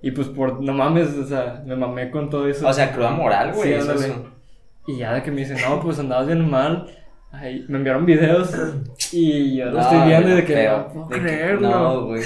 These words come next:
Speaker 1: O sea, los veía y, pues, ya no sabía nada porque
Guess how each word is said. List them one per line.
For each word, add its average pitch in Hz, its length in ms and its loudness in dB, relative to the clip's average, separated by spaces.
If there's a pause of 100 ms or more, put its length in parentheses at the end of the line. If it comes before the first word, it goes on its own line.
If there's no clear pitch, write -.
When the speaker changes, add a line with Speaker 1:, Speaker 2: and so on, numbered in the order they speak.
(120)
Speaker 1:
O 170 80 0
sea, 175 460 4
los 160 140 2
veía 220 460 4 (800)
y, 156 480 2
pues, 131 200 -10
ya 131 100 -6
no 131 60 -8
sabía 156 300 0
nada 151 320 0
porque 156 500 -6